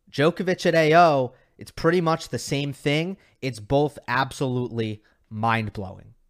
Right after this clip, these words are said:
And lastly, uh, I like to kind of, I feel like I'm saying this every week, honestly, but he's on an insane run since Wimbledon.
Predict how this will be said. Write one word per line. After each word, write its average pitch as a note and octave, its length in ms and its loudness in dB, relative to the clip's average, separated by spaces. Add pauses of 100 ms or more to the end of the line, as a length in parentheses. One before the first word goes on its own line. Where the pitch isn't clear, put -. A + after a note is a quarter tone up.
(1400)
And F3 160 0
lastly, F#3+ 720 2
uh, D3+ 340 4
I D3+ 140 6
like D#3 320 4
to D3+ 560 2 (400)
kind D3+ 320 0
of, C3+ 280 0 (960)
I B2+ 80 -4
feel F#3+ 160 0
like F3 140 2
I'm D#3 80 -2
saying C#3+ 220 0
this B2 160 -4
every A2+ 160 -2
week, A2 320 -8 (160)
honestly, G2+ 440 -10 (380)
but B2+ 480 -2 (2000)
he's G3+ 240 -2
on A#3+ 120 2
an A#3 120 0
insane F3+ 460 0
run D#3+ 200 2
since C#3 300 -6
Wimbledon. B2+ 480 -4